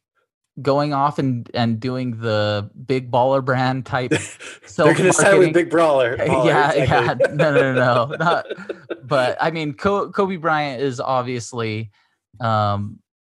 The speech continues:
Speaker 1: a big enough name that, that anywhere you put it, it doesn't matter if it's Nike, you know?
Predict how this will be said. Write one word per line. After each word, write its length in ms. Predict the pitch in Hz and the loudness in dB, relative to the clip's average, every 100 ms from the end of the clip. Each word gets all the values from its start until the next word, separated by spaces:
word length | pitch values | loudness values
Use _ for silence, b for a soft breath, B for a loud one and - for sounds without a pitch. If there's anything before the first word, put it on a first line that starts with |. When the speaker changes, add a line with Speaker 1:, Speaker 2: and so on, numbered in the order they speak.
| _ | _
Speaker 1:
a 80 | 143 | -10
big 200 | 123 135 | -4 -2
enough 260 | 139 135 - | -2 -4 -4
name 240 | 123 120 | -6 -4
that, 400 | 117 107 101 - - _ _ _ _ _ _ _ _ _ - | -2 -2 -2 -6 -14 _ _ _ _ _ _ _ _ _ -6
that 200 | 127 - | -6 -4
anywhere 440 | 196 202 185 165 | -6 -4 -2 -2
you 260 | 165 139 131 | -2 -6 -8
put 440 | - 135 123 113 - | -8 -6 -6 -6 -12
it, 240 | - 147 147 | -8 -8 -6
it 100 | 160 | -4
doesn't 300 | 160 156 139 | -4 -4 -6
matter 320 | 135 127 123 | -4 -2 -4
if 120 | 113 98 | -6 -10
it's 200 | 98 - | -20 -18
Nike, 360 | 107 104 - - | -18 -20 -20 -16
you 100 | 110 | -12
know? 220 | 107 | -12